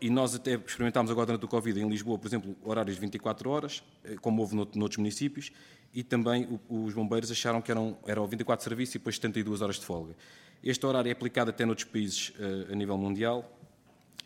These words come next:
e também, seria, também foi uma das propostas que o sindicato fez, eh, que, esta, que este horário deve ser aplicado mediante acordo com os trabalhadores, como é natural.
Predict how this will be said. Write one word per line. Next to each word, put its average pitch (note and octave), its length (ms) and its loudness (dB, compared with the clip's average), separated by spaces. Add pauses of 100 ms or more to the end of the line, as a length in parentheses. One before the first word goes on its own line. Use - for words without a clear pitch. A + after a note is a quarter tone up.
e A2 80 -4
também, A2+ 240 4
seria, A2 260 -4
também A2+ 220 0
foi A#2+ 80 0
uma A2+ 100 6
das G#2 100 -4
propostas - 300 0
que - 80 -8
o - 20 -4
sindicato G#2 400 -2
fez, A2+ 280 -4 (480)
eh, G2 400 -2
que, - 40 -8
esta, G#2+ 160 -4
que - 340 -8
este A2 120 -2
horário A2+ 220 0
deve A2 120 0
ser A2 120 -4
aplicado A2+ 420 0
mediante G2+ 300 2
acordo G#2+ 320 -2
com - 40 -16
os - 60 -12
trabalhadores, G2 480 -2
como G2+ 140 -2
é G2 40 2
natural. F#2 360 -4